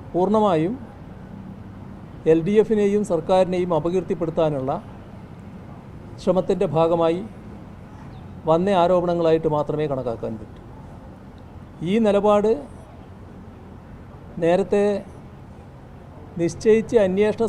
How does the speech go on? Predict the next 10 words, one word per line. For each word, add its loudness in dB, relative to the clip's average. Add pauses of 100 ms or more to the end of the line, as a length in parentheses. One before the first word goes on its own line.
സംവിധാനത്തിൻ്റെ 2
പ്രവർത്തനങ്ങളെ 2 (1000)
ഒരു 8
തരത്തിലും 4
ബാധിക്കുന്നതല്ല. 0 (1080)
അത് 4 (1300)
കൃത്യമായി 6 (1200)
നിഷ്പക്ഷമായി 0
തന്നെ 0 (1160)
അന്വേഷണം 2